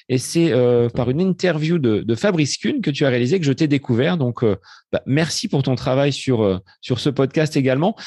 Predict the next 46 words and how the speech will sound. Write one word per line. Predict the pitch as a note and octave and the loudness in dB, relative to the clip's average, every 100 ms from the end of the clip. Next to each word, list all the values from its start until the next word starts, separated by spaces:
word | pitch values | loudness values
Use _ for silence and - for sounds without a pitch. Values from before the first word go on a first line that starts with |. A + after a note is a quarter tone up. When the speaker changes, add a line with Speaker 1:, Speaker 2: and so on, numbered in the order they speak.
| - - | -18 -8
Speaker 1:
et, | - C#3 | 0 2
euh, | B2 A2+ A2 | 4 4 2
bah, | A2+ | 0
je | G#2+ | -2
te | - | 0
laisse | G#2+ C3 - | 0 -2 -2
le, | G2+ F2 - | -2 -2 -4
le | A2 G#2+ | -2 -2
présenter | - C#3 C3+ C3 C#3+ | -2 0 0 0 0
un | B2+ | 0
petit | - A2+ | -4 -2
peu | D#3+ F3+ _ | -2 -2 _
avant | A#2 A2 C#3 | -4 -2 0
de, | B2 G#2 | 2 0
d'évoquer | G#2 B2 B2 A#2 | 2 0 0 0
les | D3+ | 0
différents | B2 A#2 C3+ B2+ | 0 -2 0 2
réseaux | B2 C3 | 2 0
sur | D3+ C3+ | 0 0
lesquels | A2+ - C#3+ | 0 0 -2
on | A2+ | -2
peut | C3 | -4
te, | - G#2+ F#2+ G#2+ | 0 0 0 -2
te | C3 | 0
retrouver. | E3 - D3 G2+ - F2 F2 - _ - | 0 0 0 0 -2 -6 -6 -8 _ -4
Speaker 2:
Alors | G2 F#2 F2+ | 0 2 2
ouais, | F2+ G2 | 2 2
effectivement, | F2 G#2+ - F2+ G#2+ - | 0 -2 0 2 0 -2
je, | E2 E2 D#2 | -2 0 2
je | D#2+ | -2
suis, | - F2 | -4 -2
euh, | E2 D2 | 0 -2
je | C#2 | -4
suis | D#2+ | -4
l'hôte | F2+ F2 | -4 -4
du | D#2 | -4
Serment | - F2+ | -2 0
d'Hippocrate, | F#2+ D2 D2 A2 C3+ | 0 0 -2 -2 0
donc | F2+ - | 0 0
c'est | |
un | D2+ | -2
podcast | D#2+ - G2+ - | -2 -2 -2 -2
que | E2 | -2
j'ai | D#2 | 0
démarré, | D2+ D2 D#2+ E2+ | 2 2 2 2
euh, | F2 D2 C#2+ C2 C2 | 2 0 0 -2 -4